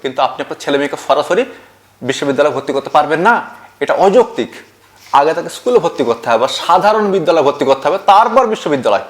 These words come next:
ব্যাপারটা অনেকটা এরকম। এখন যদি কেউ বলে যে উচ্চশিক্ষার জন্য বিশ্ববিদ্যালয় তো রয়েছে, আমি আমার ছেলে মেয়েকে সরাসরি বিশ্ববিদ্যালয়ে ভর্তি করব,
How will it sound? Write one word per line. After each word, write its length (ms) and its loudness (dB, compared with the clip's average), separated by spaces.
ব্যাপারটা 420 0
অনেকটা 360 -4
এরকম। 360 2
এখন 340 2
যদি 200 2
কেউ 160 4
বলে 240 2
যে 380 4
উচ্চশিক্ষার 600 0
জন্য 180 -2
বিশ্ববিদ্যালয় 580 0
তো 120 0
রয়েছে, 320 2
আমি 160 -2
আমার 200 2
ছেলে 200 0
মেয়েকে 220 -2
সরাসরি 560 -2
বিশ্ববিদ্যালয়ে 500 0
ভর্তি 200 -8
করব, 240 -2